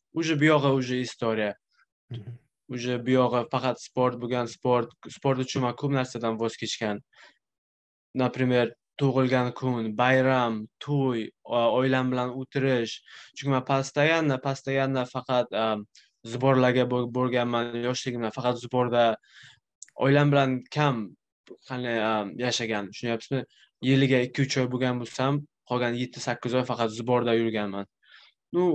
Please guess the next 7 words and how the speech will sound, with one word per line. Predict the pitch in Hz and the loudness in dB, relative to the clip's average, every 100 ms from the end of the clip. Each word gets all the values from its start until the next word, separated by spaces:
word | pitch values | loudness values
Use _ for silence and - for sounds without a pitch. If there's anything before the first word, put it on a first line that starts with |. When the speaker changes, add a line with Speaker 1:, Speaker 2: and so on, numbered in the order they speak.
| 139 | 2
Speaker 1:
uje | 143 139 147 139 - _ _ _ _ _ _ _ - - | 2 4 4 2 -6 _ _ _ _ _ _ _ -14 -8
shu | - 156 | -6 0
paytgacha | 139 131 139 131 147 139 123 | 0 2 0 2 0 0 0
hayot | 123 123 - | 0 -2 -2
shu. | 127 135 147 - _ _ _ _ - | 0 0 -2 -10 _ _ _ _ -10
Endi | 120 117 113 - _ _ _ _ _ _ _ _ _ _ _ - | -6 -2 -4 -6 _ _ _ _ _ _ _ _ _ _ _ -4
qa-, | 135 | 2